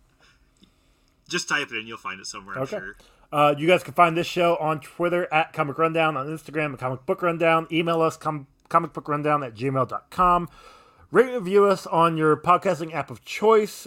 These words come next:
Speaker 2: or send us a D M or email. If you do, we'll read it on an upcoming episode, usually a Chitty Chats. Um,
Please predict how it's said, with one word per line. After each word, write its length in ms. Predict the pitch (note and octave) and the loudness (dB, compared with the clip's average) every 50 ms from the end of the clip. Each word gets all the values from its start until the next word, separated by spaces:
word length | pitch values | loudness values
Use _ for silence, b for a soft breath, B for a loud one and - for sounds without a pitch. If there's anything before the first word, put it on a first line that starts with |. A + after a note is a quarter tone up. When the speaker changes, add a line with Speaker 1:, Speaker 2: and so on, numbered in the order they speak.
| - - | -6 0
Speaker 2:
or 460 | D#3 D3+ E3 D#3+ D#3 D#3 D#3 D#3+ - - | 2 4 6 6 6 6 4 4 2 -4
send 320 | - - E3+ D#3+ D#3+ D#3+ | -8 -4 -2 0 2 4
us 260 | D#3+ D#3 - - - - - | 2 2 2 -4 -16 -12 -6
a 260 | D3+ C#3 C#3 C3 B2+ | -4 -2 -2 -2 -2
D 300 | G#2+ - C#3+ D#3 D#3 D#3 | -4 -4 -2 0 2 2
M 180 | D3+ D3+ D3 C#3 | 2 0 0 -2
or 140 | B2+ B2 - F3+ | -6 -10 -6 -4
email. 500 | E3+ E3+ E3+ E3 D#3+ D#3+ D#3+ D#3+ D#3+ b b b b b | -4 -2 0 2 2 2 2 2 -2 b b b b b
If 120 | C#3 - - | -18 -14 -12
you 80 | B2+ A#2 | -12 -14
do, 300 | - - E3+ G3 G#3 G#3 | -12 -6 -4 -2 -2 0
we'll 200 | F#3+ E3+ D3 C3 | 0 0 -2 -2
read 200 | C#3+ D#3+ D#3+ D#3 | -2 -2 -2 -2
it 180 | D3+ D3 D3 - - | -2 -4 -6 -10 -12
on 340 | E3+ C#3 C#3+ C#3+ C#3 C3+ | -10 -6 -4 -4 -4 -4
an 160 | C3+ C3 C3+ C3 | -6 -8 -8 -6
upcoming 360 | E3+ D3+ - - E3+ D#3 D3+ E3 | -6 -6 -4 -4 -4 -2 -2 -4
episode, 500 | F3+ - - - G3+ G3+ G3+ F#3 F3+ - _ _ _ _ _ _ _ _ | -4 -6 -4 -2 0 0 0 0 -2 -8 _ _ _ _ _ _ _ _
usually 380 | A#2 B2+ C#3+ C#3+ C#3 D#3 D#3+ D#3 | -6 -4 -4 -4 -4 -4 -4 -4
a 60 | D3 | -4
Chitty 220 | - - F3+ F3+ E3+ | -2 -2 -2 -2 -2
Chats. 420 | - G3 F#3+ F#3 F#3 - - _ b b b b b b b b b b | 0 0 0 0 -2 -6 -18 _ b b b b b b b b b b
Um, 640 | - C#3 C3 C3 B2 B2 A#2+ A2+ A2 A2 G#2+ A2 - | -6 -4 -2 -2 -2 -4 -8 -10 -12 -14 -16 -18 -20